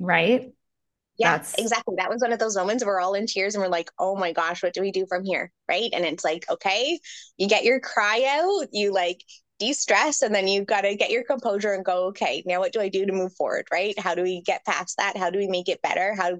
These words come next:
Speaker 2: I mean, that's not anything that you can fix, right? But you can come together and get stronger together. And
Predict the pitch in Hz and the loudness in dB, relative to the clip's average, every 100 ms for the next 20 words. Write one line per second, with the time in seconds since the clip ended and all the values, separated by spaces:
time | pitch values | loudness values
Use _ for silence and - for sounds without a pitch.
0 | - - 175 170 170 165 - 175 190 - | -4 -4 -2 -2 -2 -4 -2 -4 -4 -2
1 | 175 180 175 151 160 170 151 - 311 - | -2 0 0 -2 -4 -4 -4 -2 -2 -2
2 | - - 135 226 302 - - - 202 - | -6 0 2 4 2 -2 -8 2 2 4
3 | 185 - 190 190 202 185 202 180 165 185 | 0 2 4 4 4 2 2 2 2 2
4 | 202 180 165 208 - 165 170 175 202 151 | 2 0 -2 -2 -2 -2 -2 -4 -2 -2
5 | 165 185 208 170 | 0 0 0 -2